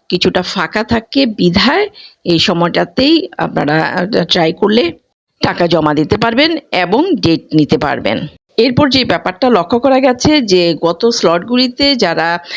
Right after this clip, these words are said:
ভিসা পেয়েছেন, বিশেষ করে মেডিকেল, হ্যাঁ, মেডিকেল ভিসা পেয়েছেন, তাদের প্রত্যেকের ক্ষেত্রেই কিন্তু কমন একটা ব্যাপার ছিল যে তারা রোগী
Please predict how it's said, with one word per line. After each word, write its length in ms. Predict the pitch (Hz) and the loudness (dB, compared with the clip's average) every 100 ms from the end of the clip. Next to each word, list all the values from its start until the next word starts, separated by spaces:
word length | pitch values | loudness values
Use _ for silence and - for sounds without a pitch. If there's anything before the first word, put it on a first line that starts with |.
| - | -4
ভিসা 260 | 175 202 233 | 0 2 2
পেয়েছেন, 480 | 233 160 147 - 226 254 | 2 2 2 2 2 4
বিশেষ 220 | 175 - | 2 2
করে 160 | 202 196 170 | 2 2 2
মেডিকেল, 380 | 180 190 180 127 | 0 -2 -2 0
হ্যাঁ, 180 | 185 226 | 2 2
মেডিকেল 380 | 156 165 175 226 240 | 2 0 -2 0 0
ভিসা 200 | 247 254 269 | 0 0 2
পেয়েছেন, 380 | 262 247 285 330 - _ _ - | 0 2 2 2 -4 _ _ -4
তাদের 320 | 196 202 262 254 - _ | -2 2 2 0 -8 _
প্রত্যেকের 440 | 202 190 226 285 262 | -4 -2 -2 -2 0
ক্ষেত্রেই 380 | 285 262 - 277 | 0 0 2 0
কিন্তু 300 | 262 262 262 269 | 2 0 2 0
কমন 360 | 202 185 233 277 - | 0 2 2 2 0
একটা 140 | - | -2
ব্যাপার 260 | 165 151 170 | -2 -2 -4
ছিল 180 | - 262 320 | -2 2 2
যে 140 | 277 170 | 2 0
তারা 220 | 170 165 | 0 0
রোগী 360 | 170 202 233 | 2 2 2